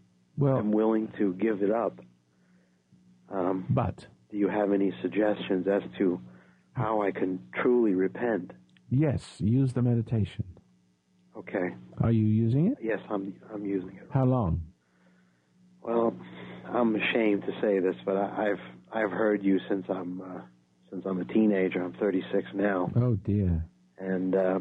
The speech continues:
Speaker 2: I just wasn't ready to. I've, I've heard you all these years, and I, I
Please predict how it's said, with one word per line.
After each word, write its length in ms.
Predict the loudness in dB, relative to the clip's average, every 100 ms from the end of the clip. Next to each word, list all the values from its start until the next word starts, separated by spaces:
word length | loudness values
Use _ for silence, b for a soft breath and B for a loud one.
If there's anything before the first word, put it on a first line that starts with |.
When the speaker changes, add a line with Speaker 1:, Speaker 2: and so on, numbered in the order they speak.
| -4
Speaker 2:
I 120 | -4
just 280 | 0 0 0
wasn't 340 | 0 0 0 0
ready 340 | 2 2 0 -2
to. 200 | -2 -2 -4 -18 _ _ _ _ _ _ b b b b -8
I've, 180 | -4 -2
I've 220 | 0 0
heard 280 | 2 2 4
you 140 | 4
all 140 | 4 4
these 180 | 2 0
years, 380 | 2 2 2 0
and 120 | -2
I, 280 | -4 -6
I 60 | -8